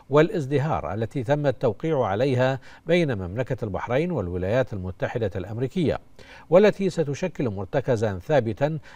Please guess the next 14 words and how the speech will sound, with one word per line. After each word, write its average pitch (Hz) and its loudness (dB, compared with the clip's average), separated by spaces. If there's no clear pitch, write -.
لدفع 139 2
التعاون 127 0
نحو 135 -2
مزيد 117 0
من 123 -2
التكامل 87 0
في 76 -8
شتى 120 -4
المجالات، 90 -4
وخاصة 117 -4
في - -12
المجالات 107 -2
الأمنية 113 -4
والعسكرية 120 -2